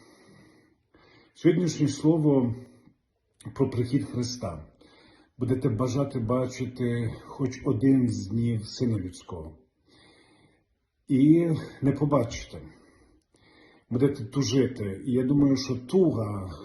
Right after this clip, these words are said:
прагнення побачити, е, Христа — це є одна з найбільш і найпрекрасних речей. З цієї туги народжується велика любов, і також,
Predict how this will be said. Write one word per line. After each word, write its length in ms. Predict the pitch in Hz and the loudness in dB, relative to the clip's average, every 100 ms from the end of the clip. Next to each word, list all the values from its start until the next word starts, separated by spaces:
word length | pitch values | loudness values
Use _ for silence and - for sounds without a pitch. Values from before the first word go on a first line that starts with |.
| - - - | -16 -10 -8
прагнення 920 | - 147 - 101 110 98 95 92 85 - - 139 104 | -2 2 2 0 -2 -2 -6 -10 -12 -14 -14 -12 -10
побачити, 720 | - 110 127 131 - 113 - 104 | -8 -4 -2 -2 -4 -8 -6 -8
е, 720 | 98 95 98 104 104 98 - - - - - | -8 -10 -12 -10 -8 -8 -10 -20 -20 -20 -8
Христа — 720 | 120 117 - 135 127 123 123 | -6 -6 -2 0 2 0 -2
це 260 | - 135 123 | -6 -2 0
є 340 | 113 131 127 | 2 2 2
одна 400 | 139 113 113 131 | 0 -4 0 0
з 120 | 107 | 0
найбільш 500 | 127 123 131 123 - 139 | -2 0 2 0 -2 -4
і 40 | |
найпрекрасних 840 | 120 113 123 107 135 113 110 101 | -4 -2 -4 -2 0 0 -6 -10
речей. 280 | 101 - 101 | -10 -10 -10
З 140 | 98 - | -10 0
цієї 260 | 123 117 | 0 2
туги 360 | 143 127 120 - - - - - | 0 2 0 -4 -12 -20 -18 -4
народжується 640 | 120 127 107 120 113 120 | 0 2 2 0 0 -2
велика 440 | 110 120 120 117 107 | 0 2 2 2 0
любов, 720 | 107 98 117 117 113 - - 127 135 | 0 2 4 4 4 -4 -10 -8 -2
і 180 | 117 107 | -2 -2
також, 500 | 113 107 - 113 | -4 -6 0 0